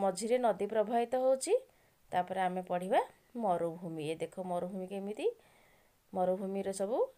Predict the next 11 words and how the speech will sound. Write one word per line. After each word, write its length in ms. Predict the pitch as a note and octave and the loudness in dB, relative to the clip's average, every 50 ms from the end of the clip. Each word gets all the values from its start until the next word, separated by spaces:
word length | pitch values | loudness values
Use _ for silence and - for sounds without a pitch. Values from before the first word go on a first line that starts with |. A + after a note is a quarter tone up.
| _ _ _ | _ _ _
କିପରି 320 | - F#3+ - G3+ F#3+ G3 | -16 -8 -6 -4 -4 -2
ସବୁ 260 | G3 G3+ G3 G3 A#3 E4 C5 C#5 - _ _ _ _ _ _ _ _ _ _ _ _ _ _ _ _ _ _ _ _ - | -2 -4 -4 -2 0 0 0 0 -2 _ _ _ _ _ _ _ _ _ _ _ _ _ _ _ _ _ _ _ _ -4
ଅଛି। 320 | - F3+ F3+ - - C4+ G4+ - - _ _ _ _ _ _ _ _ _ _ _ _ _ _ _ _ - | -2 -2 -2 -2 -2 -2 -4 -4 -6 _ _ _ _ _ _ _ _ _ _ _ _ _ _ _ _ -8
ତାହେଲେ 160 | G3 G3 G3 | -6 -6 -6
ସି-, 160 | G3 - G3 | -8 -10 -14
ଦେଖ 240 | F#3+ - F#3+ F#3 F#3+ - C#4+ G#4+ C5+ - - _ _ G#3+ | -10 -8 -8 -6 -2 0 0 0 -2 -4 -10 _ _ -6
ମରୁଭୂମିରେ 480 | G3 F#3+ G3+ G#3 A3 G3 F#3+ F#3+ G3+ G3 | -6 -4 -4 -6 -6 -6 -6 -6 -4 -4
କ'ଣ 160 | G3+ F#3+ F#3+ F#3 | -4 -4 -4 -4
କ'ଣ 140 | F#3+ G3 F#3+ | -4 -6 -6
ସବୁ 240 | F#3+ - G3+ F#3+ G3 | -6 -8 -8 -6 -4
ଅଛି। 280 | G3 F#3+ G3 - - E4+ | -4 -4 -4 -4 -2 -2